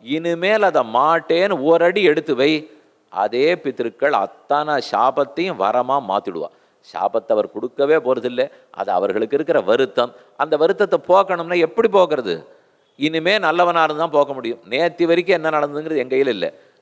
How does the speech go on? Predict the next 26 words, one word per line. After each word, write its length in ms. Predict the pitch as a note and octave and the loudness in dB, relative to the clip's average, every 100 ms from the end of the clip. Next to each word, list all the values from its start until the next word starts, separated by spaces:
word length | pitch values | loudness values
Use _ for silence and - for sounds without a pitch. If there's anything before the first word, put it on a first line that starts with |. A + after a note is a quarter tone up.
| _ | _
நாளையிலேருந்து, 760 | E2+ F#2 C#3 C#3 A#2 A#2+ D3 F#3 A2 | -10 -4 -2 0 0 -2 -4 -10 -10
இன்னைக்கு 260 | A#2 A#2 A#2 | -14 -4 0
ராத்திரியிலேருந்து 580 | B2 B2+ A2+ G#2+ C3 C3+ | 2 0 -4 -4 -4 -2
ஒழுங்கானவனா 580 | A#2 C3+ A#2+ G#2 G#2 C3+ | -2 0 0 0 -2 -2
இருக்க 160 | A2+ B2 | -2 -4
முடியுமா? 360 | G#2 F#2+ G2 E2 - _ _ | -8 -8 -8 -8 -10 _ _
அதனால 220 | A#2 C3 D3+ | -4 0 0
தான் 100 | A#2+ | 2
யோகமய 520 | A#2 A#2 G#2+ G2+ C#3 F3 F3 - - - | 4 4 2 0 -2 -4 -6 -20 -14 -8
சமத்துவம். 500 | A2+ A#2 - F2 - _ _ | -4 -4 -6 -12 -12 _ _
எல்லாரையும் 720 | G2+ C3 D3 D#3 D#3 F#3+ F#3+ - | -2 -2 -2 2 2 2 -2 -4
சமமா 360 | B2 C#3+ D#3 F3+ G3 D3 | -4 0 2 2 2 0
பார்க்க 320 | C#3+ C3 G#2 | 0 -2 -4
தெரிந்து 200 | A2 A#2 | -4 -2
கொள்ள 160 | G2+ G2 F#2 | -2 0 -4
வேண்டும். 280 | F2+ C3+ D3 _ _ - | -2 -4 -4 _ _ -6
அப்படி 340 | G2 - G2 - | -6 -6 -10 -2
பார்க்கறதுக்கு 580 | G2+ D3 D3+ C3 C#3 F3 D#3 | 0 2 0 -6 -6 -14 -6
முயற்சி 360 | F#3 G3 - | -4 -2 -2
தான் 200 | E3 F3 | -2 -2
எடுக்கலாம். 400 | C3+ C3 B2 C3+ - - _ _ | -2 -2 0 0 -4 -20 _ _
முயற்சிக்கு 420 | A2+ A#2 - - - | -4 -4 -4 -16 -12
பித்திருக்களும் 560 | G#2+ A#2+ A#2+ - D3 D3+ | -10 -8 -4 0 0 0
அனுகிரகிப்பா, 500 | A2+ A2+ G#2+ - G#2+ A2 - _ - | -2 -4 -4 0 0 0 -6 _ 0
தேவர்களும் 640 | G#2+ C#3+ D#3+ D3+ D3 E3 B2+ | 2 4 4 2 2 0 -2
அனுகிரகிப்பார்கள், 720 | B2 A#2 A2 G#2 A2 G2+ G#2+ | -4 -2 -2 2 2 2 -2